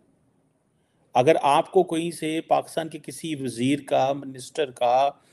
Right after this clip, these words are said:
किसी politician का कोई statement आएगा तो मुझे ज़रूर दिखाइएगा, मैं तो देखना चाहता हूँ, because we follow media stories, हम देखते रहते हैं।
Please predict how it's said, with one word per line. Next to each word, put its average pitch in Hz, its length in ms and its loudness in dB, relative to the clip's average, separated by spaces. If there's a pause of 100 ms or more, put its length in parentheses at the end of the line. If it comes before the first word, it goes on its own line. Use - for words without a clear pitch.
(260)
किसी 151 220 -2
politician 139 720 2
का 135 200 0
कोई 151 180 -6
statement 143 600 -2
आएगा 107 440 0 (500)
तो 147 60 0
मुझे 123 260 2
ज़रूर 120 300 2
दिखाइएगा, 127 500 0
मैं 117 260 2
तो 131 100 -2
देखना 117 360 -6
चाहता 110 340 -2
हूँ, 165 120 -6
because 123 360 0
we 123 100 0 (120)
follow 120 280 -2
media 120 380 -2 (140)
stories, 117 420 -8 (160)
हम 120 240 -6
देखते 107 280 -2
रहते 117 260 -2
हैं। 107 160 -12